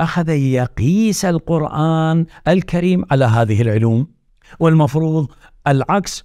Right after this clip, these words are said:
هو الصحيح، أن يقيس العلوم على القرآن والروايات الواردة من الموروث الإسلامي، لأنه في طيات النص المقدس يكون العلم الحقيقي، وليس الخيال والفرضيات والتجربة الخاطئة كما في العلوم المادية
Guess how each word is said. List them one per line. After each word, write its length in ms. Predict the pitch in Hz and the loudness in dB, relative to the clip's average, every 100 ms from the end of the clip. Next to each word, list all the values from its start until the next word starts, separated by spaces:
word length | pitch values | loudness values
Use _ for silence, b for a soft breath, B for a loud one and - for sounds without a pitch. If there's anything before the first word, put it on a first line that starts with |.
| - | -2
هو 140 | 151 | 0
الصحيح، 420 | 127 - 117 120 - b - | 0 -2 -2 -2 -4 b -4
أن 200 | 175 180 | 0 2
يقيس 560 | 147 147 - 233 208 180 | 2 0 0 -2 0 0
العلوم 600 | 139 131 135 160 208 196 - | 0 2 2 2 0 -2 -4
على 200 | 135 147 | 0 2
القرآن 520 | 131 117 135 135 139 139 B | 0 0 0 2 0 -2 B
والروايات 640 | 135 143 143 139 135 135 131 | -2 0 2 2 0 0 0
الواردة 460 | 127 131 127 135 B - | 2 2 2 0 B 0
من 120 | 135 | 2
الموروث 440 | 127 123 123 131 | 4 2 2 0
الإسلامي، 500 | 143 120 - 113 101 90 B | 0 -2 0 0 0 -2 B
لأنه 400 | 117 113 120 117 | -2 2 2 2
في 180 | 117 123 | 0 -2
طيات 420 | 117 117 117 120 | 0 0 0 0
النص 320 | 120 123 175 240 | 0 0 0 0
المقدس 640 | 226 220 196 156 165 - b - | -2 0 -2 2 0 -2 b -4
يكون 360 | 143 160 147 | -2 0 -2
العلم 400 | 135 139 123 127 | 0 0 2 2
الحقيقي، 640 | 123 - 131 147 123 - 104 b - | 2 0 -2 0 0 -2 -8 b -6
وليس 380 | 113 135 175 226 | -2 0 0 0
الخيال 460 | 180 196 196 190 | -2 -2 0 0
والفرضيات 720 | 170 156 160 143 143 131 131 123 | 0 0 0 2 2 2 0 0
والتجربة 520 | 127 135 123 131 123 | 0 0 2 2 0
الخاطئة 520 | 107 123 - 113 107 B - | 0 0 0 -2 -2 B -2
كما 260 | 135 127 120 | 2 2 2
في 120 | 135 | 2
العلوم 340 | 117 120 113 | 2 2 2
المادية 580 | 113 110 107 101 113 | 2 2 0 0 -2